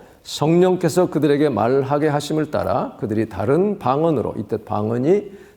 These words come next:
텅이라고도 돼 있고 다이얼렉트, 랭귀지, 예, 그렇게 돼 있어요. 그러니까 이 혀와 언어가, 어, 이, 이 우리가 이 혀라고 영어에서 텅이라고 할 때는 언어도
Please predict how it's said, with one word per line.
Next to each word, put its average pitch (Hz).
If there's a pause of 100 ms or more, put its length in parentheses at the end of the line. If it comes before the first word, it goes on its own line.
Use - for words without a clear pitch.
(160)
텅이라고도 98
돼 90
있고 165 (220)
다이얼렉트, 113
랭귀지, 123 (200)
예, 95
그렇게 120
돼 101
있어요. 98
그러니까 143
이 117 (100)
혀와 156 (440)
언어가, 139 (600)
어, 135 (160)
이, 131
이 123 (340)
우리가 135
이 123 (160)
혀라고 156
영어에서 143
텅이라고 175
할 110
때는 165 (320)
언어도 147